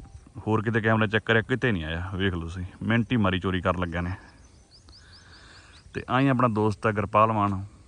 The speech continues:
ਉਹਨਾਂ ਦਾ ਮੋਟਰਸਾਈਕਲ ਸੀਗਾ ਸਪਲੈਂਡਰ, ਬੜੀ ਸੰਭਾਲ ਰੱਖੀ ਸੀ ਜਿੰਨੀ ਵੀ ਕਹਿ ਦਈਏ। ਉਹ ਬਈ ਜਿੰਮ ਲਾਉਣ ਗਏ, ਜਦੋਂ ਜਿੰਮ ਲਾ ਕੇ ਮਤਲਬ ਵਾਪਸ ਆਏ ਮਲੋਟ, ਜਿਹੜਾ ਹੈਗਾ ਆਪਣਾ ਗੁਲਸ਼ਨ ਸਵੀਟ ਹਾਊਸ ਦੇ ਸਾਹਮਣੇ ਜਿੰਮ ਨਹੀਂ ਹੁੰਦੀ ਸੀ ਬਾਡੀ ਫਿੱਟ ਬਾਈ ਵਰਗਿਆਂ ਦੀ,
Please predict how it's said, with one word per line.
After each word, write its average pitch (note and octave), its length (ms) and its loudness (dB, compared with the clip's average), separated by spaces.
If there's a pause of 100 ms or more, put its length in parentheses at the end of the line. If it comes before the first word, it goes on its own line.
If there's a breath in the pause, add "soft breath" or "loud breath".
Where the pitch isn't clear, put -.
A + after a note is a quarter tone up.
(200)
ਉਹਨਾਂ A#2+ 160 4
ਦਾ B2 60 6
ਮੋਟਰਸਾਈਕਲ A2 360 2
ਸੀਗਾ A#2 140 0
ਸਪਲੈਂਡਰ, G2+ 560 -2
ਬੜੀ G#2+ 220 0
ਸੰਭਾਲ A2+ 320 4
ਰੱਖੀ G#2+ 240 0
ਸੀ G2 60 -2
ਜਿੰਨੀ G2 220 2
ਵੀ G#2+ 80 0
ਕਹਿ G2+ 160 2
ਦਈਏ। G2+ 200 -2 (1160 loud breath)
ਉਹ D3 160 2
ਬਈ D3 120 4
ਜਿੰਮ A#2 240 4
ਲਾਉਣ A#2+ 240 4
ਗਏ, A2+ 240 0 (1200 loud breath)
ਜਦੋਂ A2 200 0
ਜਿੰਮ A2+ 240 2
ਲਾ A2+ 180 6
ਕੇ A2+ 320 0
ਮਤਲਬ A2 300 -2
ਵਾਪਸ G2 320 2
ਆਏ G#2 180 0
ਮਲੋਟ, G2+ 380 -2 (460 loud breath)
ਜਿਹੜਾ G2 240 -4
ਹੈਗਾ G2 180 -4
ਆਪਣਾ G2 220 -4
ਗੁਲਸ਼ਨ F#2+ 400 -6
ਸਵੀਟ G2+ 280 -4
ਹਾਊਸ G#2 120 0
ਦੇ G2 80 -6
ਸਾਹਮਣੇ G#2+ 260 -2
ਜਿੰਮ G2+ 180 -2
ਨਹੀਂ B2+ 100 -2
ਹੁੰਦੀ B2+ 140 -2
ਸੀ - 0 -
ਬਾਡੀ G2 260 0
ਫਿੱਟ F#2 240 -6 (640 loud breath)
ਬਾਈ F#2+ 180 0
ਵਰਗਿਆਂ F#2+ 240 -4
ਦੀ, F#2+ 120 -4